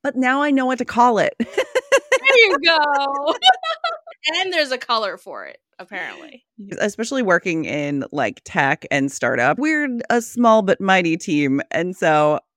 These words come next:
Speaker 1: I'm always like, "We could do it." And, like, we always do it, but it sometimes can take longer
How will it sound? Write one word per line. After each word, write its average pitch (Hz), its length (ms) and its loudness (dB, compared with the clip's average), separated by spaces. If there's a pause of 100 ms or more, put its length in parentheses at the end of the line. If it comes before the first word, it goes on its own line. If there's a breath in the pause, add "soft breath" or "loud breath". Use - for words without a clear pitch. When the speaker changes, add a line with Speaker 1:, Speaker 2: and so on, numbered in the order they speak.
(140)
Speaker 1:
I'm 170 400 0
always 151 480 -2
like, 170 380 -2
"We 381 160 2
could 240 240 -2
do 285 240 -2
it." 208 260 4
And, 220 140 0
like, 220 180 -4
we 233 120 0
always 311 360 2
do 190 360 0
it, - 280 -2
but 170 220 0
it 110 260 -6
sometimes 208 640 -2
can 214 180 -4
take 180 280 -6
longer 160 520 -2